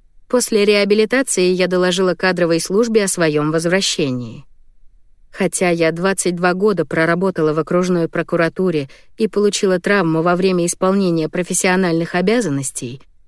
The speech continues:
мне сказали, что меня переводят на другую должность, и я буду получать только одну треть от своего обычного оклада.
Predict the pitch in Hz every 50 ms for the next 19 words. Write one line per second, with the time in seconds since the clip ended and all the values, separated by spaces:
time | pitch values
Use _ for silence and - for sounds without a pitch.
0 | _ _ - - - - - 220 208 214 226 254 294 - - - 226 208 190 202
1 | 202 220 208 202 196 - - 196 196 190 196 190 185 180 - 175 180 170 170 185
2 | 180 185 180 - 208 208 208 202 214 233 240 202 175 156 147 139 139 139 170 214
3 | 247 240 220 208 220 214 214 - - - - - - - - - - 269 254 240
4 | 233 214 214 214 202 190 - - 202 196 196 - - 233 220 - - 220 220 214
5 | - - 226 226 220 202 220 220 220 - - 202 160 139 131 - - - 156 -
6 | - - 147 151 143 143 139 151 175 190 170 143 156 151 - - - 160 156 151
7 | 151 156 156 - - 180 160 127 98 113 127 131